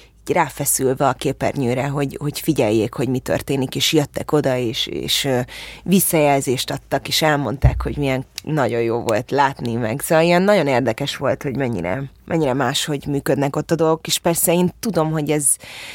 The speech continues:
itt soha nem is lehetne elvárni ilyen körülményeket, és teljesen más költségvetésről beszélünk, tehát hogy ez elképzelhetetlen, és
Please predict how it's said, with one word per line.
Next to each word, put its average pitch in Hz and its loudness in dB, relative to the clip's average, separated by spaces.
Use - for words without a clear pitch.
itt - -2
soha 180 2
nem 165 2
is 160 0
lehetne 165 2
elvárni 151 2
ilyen 135 0
körülményeket, 139 -2
és 147 -2
teljesen 156 2
más 131 0
költségvetésről 123 -2
beszélünk, 131 -4
tehát - -6
hogy 131 -2
ez 127 4
elképzelhetetlen, 139 0
és - 0